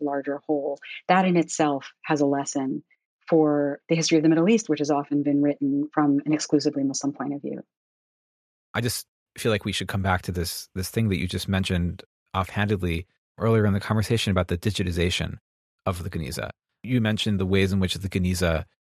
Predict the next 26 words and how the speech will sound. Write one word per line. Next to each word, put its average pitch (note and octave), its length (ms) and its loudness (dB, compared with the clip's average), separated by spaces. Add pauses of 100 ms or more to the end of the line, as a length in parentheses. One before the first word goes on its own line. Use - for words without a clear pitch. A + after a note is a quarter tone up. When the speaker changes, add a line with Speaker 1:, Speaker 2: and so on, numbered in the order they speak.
(140)
Speaker 2:
offers A2+ 680 0 (160)
a G2 80 -4
doorway G#2 420 2
into E2+ 220 -4
so - 180 -2
many F#2+ 160 2
different F#2 380 -2
histories, - 540 -4 (360)
but G2+ 220 0
that G2 220 0 (1000)
each C3+ 220 0
document G#2 420 0
has G2 120 -2
many F#2 160 -2
levels, F#2+ 420 0
many E2+ 160 -2
layers. F#2 640 2
You G#2+ 100 2
don't C3 180 2
get A#2+ 200 0
those D2+ 380 -2 (540)
by G#2+ 100 0
looking G#2 340 -2
at F2+ 100 2
a - 200 -4
transcript. - 580 -2